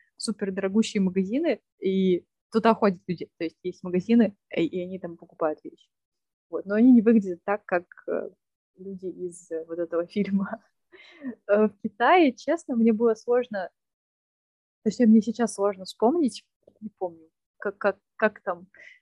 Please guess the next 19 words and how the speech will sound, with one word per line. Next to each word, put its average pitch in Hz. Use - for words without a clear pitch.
бы-, 196
было 196
с 190
деньгами 202
у 185
людей. 196
Но, 220
опять -
же, 254
Пекин — 330
столица, 202
в -
целом 202
там 185
были 175
классные 185
тачки, -
и 190
люди 208